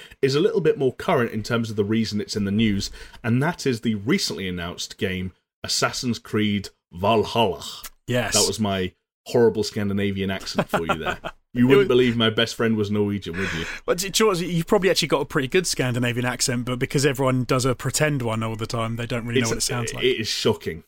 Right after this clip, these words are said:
Speaker 1: It is shocking.
Speaker 2: <laughs>
Speaker 1: I realise the only word I can really say in that voice is the name of the town he lives in, and it's a very small town, so I'm actually, I'm just not gonna
Speaker 2: <laughs> Don't
Speaker 1: say it, just
Speaker 2: dox
Speaker 1: in
Speaker 2: him.
Speaker 1: case.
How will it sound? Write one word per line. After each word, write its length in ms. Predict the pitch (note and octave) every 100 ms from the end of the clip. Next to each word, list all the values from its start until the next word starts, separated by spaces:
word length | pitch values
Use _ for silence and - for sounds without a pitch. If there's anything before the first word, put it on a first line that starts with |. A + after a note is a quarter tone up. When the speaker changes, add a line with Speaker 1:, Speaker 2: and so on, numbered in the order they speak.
| _
Speaker 1:
It 140 | G2+ G2
is 100 | F2+
shocking. 420 | A2 F#2+ D#2+ E2 - -
Speaker 2:
<laughs> 200 | - -
Speaker 1:
I 100 | A2+
realise 420 | C3 D3 D3 C#3
the 140 | B2 C3
only 160 | D#3
word 240 | C3+ C#3 A#2+
I 40 |
can 200 | - A2
really 260 | A2 A2 G#2
say 540 | - A2 G2+ F#2+ - -
in 140 | G#2+
that 200 | G2+ -
voice 380 | G2+ G#2 G#2+ - _ - -
is 200 | A2+ G#2
the 120 | A2
name 320 | G#2 G#2+ A2+
of 160 | G#2 G2
the 60 | G2+
town 380 | - G#2+ C3
he 120 | B2+ C3+
lives 220 | C#3 -
in, 200 | E3+ F3 _ -
and 120 | G2+
it's 120 | G2+ G2
a 40 |
very 220 | G#2 B2
small 400 | B2 - B2+ C#3
town, 340 | C#3 C3+ C#3+ D#3
so 140 | -
I'm 100 | G2+
actually, 380 | A2+ - A2 G2 _ -
I'm 100 | A2
just 180 | G2+ G#2+
not 280 | A2+ A#2+ -
gonna 140 | G#3+
Speaker 2:
<laughs> 0 |
Don't 40 |
Speaker 1:
say 180 | A#3 F3
it, 60 | D3+
just 180 | G3 -
Speaker 2:
dox 120 | G#3+
Speaker 1:
in 60 | D3
Speaker 2:
him. 60 | B2
Speaker 1:
case. 240 | C#3+ -